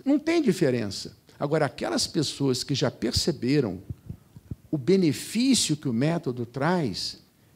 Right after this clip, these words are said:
deveria insistir o tempo todo. Nós precisamos ter meta para todas as pessoas do Ministério Público,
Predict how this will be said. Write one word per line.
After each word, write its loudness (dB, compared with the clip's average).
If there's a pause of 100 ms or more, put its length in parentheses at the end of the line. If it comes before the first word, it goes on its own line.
(220)
deveria 2
insistir 0
o 0
tempo -2
todo. 0
Nós -4
precisamos -4
ter -6
meta 0
para -8
todas 0
as -4
pessoas -4
do -6
Ministério -4
Público, -8